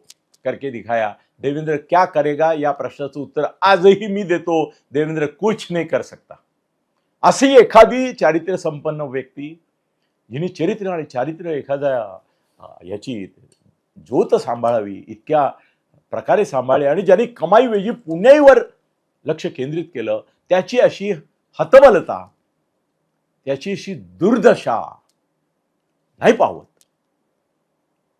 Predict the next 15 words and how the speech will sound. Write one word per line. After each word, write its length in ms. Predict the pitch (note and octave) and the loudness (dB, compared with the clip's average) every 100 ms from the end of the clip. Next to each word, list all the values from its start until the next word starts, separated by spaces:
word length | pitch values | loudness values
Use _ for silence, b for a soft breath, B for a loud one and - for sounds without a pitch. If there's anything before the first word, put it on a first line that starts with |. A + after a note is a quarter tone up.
| - | -18
आणि 140 | G2+ | -14
मला 260 | G2 A#2+ D#3+ | -4 -2 -2
स्वतःला 340 | B2+ C3+ C3 | -2 -4 -4
असं 200 | A#2+ B2 | -4 -6
वाटतं, 300 | A2+ - D3+ - _ _ _ _ _ | -8 -8 -16 -20 _ _ _ _ _
मी 160 | C3 G3 | -2 6
जे 140 | B3+ | 6
काय 160 | B3 G3+ | 8 4
देवेंद्र 340 | E3 E3 D#3+ | 4 -2 -4
फडणवीसांना 460 | D#3 D3 C#3+ C3 C3 | -6 -10 -10 -8 -4
ओळखतो, 520 | A2+ A#2 A#2 G2+ F2+ _ _ _ _ _ _ _ _ _ _ _ _ _ _ _ | -4 -6 -8 -18 -20 _ _ _ _ _ _ _ _ _ _ _ _ _ _ _
मी 80 | B2+ | -12
तुम्हाला 280 | D3+ D3 C#3 | -6 -2 -2
एक 120 | C3+ | -4
सांगू 280 | C3+ B2+ | -14 -14